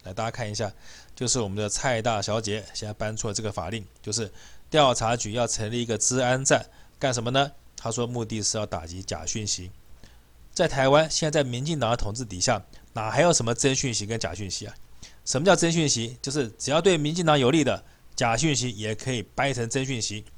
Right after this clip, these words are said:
只要是对民进党不利的真讯息也可以抹黑成假讯息。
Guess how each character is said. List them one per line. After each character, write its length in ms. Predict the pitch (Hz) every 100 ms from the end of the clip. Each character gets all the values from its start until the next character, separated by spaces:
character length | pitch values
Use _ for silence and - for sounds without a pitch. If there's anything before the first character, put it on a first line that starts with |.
| - - -
只 120 | -
要 100 | 151
是 140 | 180
对 160 | 170 180
民 140 | 147
进 60 | 147
党 140 | 131 110
不 80 | 160
利 100 | 185
的 180 | 120 - - - - -
真 240 | 147 151
讯 240 | 135 147
息 180 | 120 117
也 100 | 110
可 100 | 98
以 60 | 117
抹 180 | 113 104
黑 140 | 139
成 120 | 123 120
假 180 | 104
讯 160 | 113 139
息。 240 | - 120